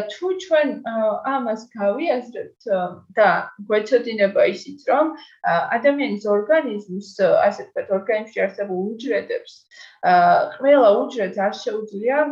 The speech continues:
ერთი ორგანიზმის, ერთი მთლიანი ორგანიზმის წარმოქმნა. ა, ეს იყო ყველაზე დიდი შემაფერხებელი ფაქტორი პირველ ეტაპზე.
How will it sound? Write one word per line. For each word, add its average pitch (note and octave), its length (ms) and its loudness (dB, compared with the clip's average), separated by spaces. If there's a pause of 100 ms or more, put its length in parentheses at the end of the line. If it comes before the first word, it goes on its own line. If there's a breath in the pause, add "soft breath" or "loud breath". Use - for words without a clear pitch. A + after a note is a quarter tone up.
(160)
ერთი A#3 340 -4
ორგანიზმის, G#3 640 -4
ერთი G#3 240 -4
მთლიანი A3 400 -10
ორგანიზმის G3 540 -6
წარმოქმნა. - 720 -4 (420 loud breath)
ა, - 100 -2 (120)
ეს C#4+ 240 4
იყო C#4+ 260 4
ყველაზე A3+ 520 2
დიდი G3+ 300 -6
შემაფერხებელი F#3+ 920 -2
ფაქტორი A3 520 0
პირველ A3 480 -4
ეტაპზე. - 840 -6